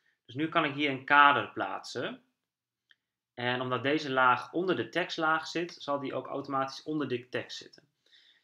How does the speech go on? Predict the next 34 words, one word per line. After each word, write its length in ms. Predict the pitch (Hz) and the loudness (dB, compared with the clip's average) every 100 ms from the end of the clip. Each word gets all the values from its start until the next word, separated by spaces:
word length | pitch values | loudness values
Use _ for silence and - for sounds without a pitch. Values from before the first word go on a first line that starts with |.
| _ _ | _ _
En 400 | 120 123 117 117 _ _ _ _ _ _ _ - | -2 -2 -4 -12 _ _ _ _ _ _ _ -8
omdat 300 | 120 131 131 | 2 2 2
ik 120 | 120 | -6
de 140 | 107 | -4
tekstlaag 480 | - 175 - 117 107 | 0 0 2 0 0
op 100 | - | -6
slot 220 | - 185 | -2 0
heb 120 | 196 | 0
gezet, 440 | - 160 170 170 - | -6 -2 -2 -4 -10
kan 180 | 151 135 | -6 -4
ik 60 | |
nog 100 | 127 | -4
niet 200 | 139 160 | -6 -6
per 100 | 156 | -4
ongeluk 420 | 151 147 139 135 | -4 -4 -6 -6
daar 280 | 117 117 117 | 0 0 0
zo 200 | 117 107 | -2 -6
wat 140 | - - | -8 -16
verkeerd 280 | - - | -16 -16
doen. 140 | - _ _ _ _ _ _ _ _ - _ _ _ _ _ _ _ _ _ | -16 _ _ _ _ _ _ _ _ -20 _ _ _ _ _ _ _ _ _
Oké, 260 | - 117 - _ | -12 -10 -10 _
<clears throat> 340 | - - 190 151 | -4 0 4 6
let 120 | 180 | 4
ook 80 | 190 | 4
op, 120 | 190 | 0
hier 140 | 156 | 0
zit 160 | 165 165 | -2 -4
een 100 | 135 | -6
groen 340 | - 165 180 | -2 0 2
lijntje. 560 | 139 147 190 - 214 220 | 6 6 6 -2 -4 -4
Dus 140 | 165 | -4
ik 160 | 156 - | -8 -6
ga 240 | 165 151 | -2 -2
iets, 480 | 139 139 - - - | -2 -8 -12 -12 -16